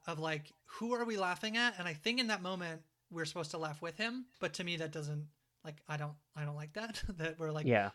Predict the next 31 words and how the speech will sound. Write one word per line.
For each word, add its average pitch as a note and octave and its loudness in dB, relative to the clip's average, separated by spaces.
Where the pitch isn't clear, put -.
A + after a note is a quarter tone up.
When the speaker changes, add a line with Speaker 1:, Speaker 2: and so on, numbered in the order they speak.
Speaker 1:
the - -2
punchline F#3+ 0
is F3 -2
that F#3 4
he's F#3 -4
calling G3 0
something G3+ -4
gay. G#3 6
I, A#3 4
I B3 6
guess C#4 4
maybe F3+ 0
he's G3 0
supposed F#3+ -2
to G3+ -4
be G3 0
a F#3+ 0
bit, F#3+ 0
a F#3 -6
bit F3+ 0
of F#3 0
an F3+ -4
idiot. F#3+ 2
He F3+ 0
is D#3+ -2
an E3+ -6
idiot D#3+ -4
in D#3 -6
most D#3 -8
of D#3 -8
the, D#3 -6